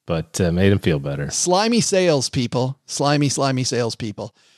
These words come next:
Speaker 2: Uh, coming up next, Twyla True is amazing. She was born into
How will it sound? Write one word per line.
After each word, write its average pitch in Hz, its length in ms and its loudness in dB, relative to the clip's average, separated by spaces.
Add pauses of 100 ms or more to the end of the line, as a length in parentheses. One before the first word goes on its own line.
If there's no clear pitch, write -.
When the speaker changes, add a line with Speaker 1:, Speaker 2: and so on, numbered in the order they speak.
(420)
Speaker 2:
Uh, 143 280 2
coming 233 260 2
up 160 120 2
next, 160 340 0
Twyla 185 300 2
True 151 500 2
is 135 540 0 (120)
amazing. 131 840 0 (280)
She - 300 0
was 165 180 0
born 147 640 2
into 139 880 2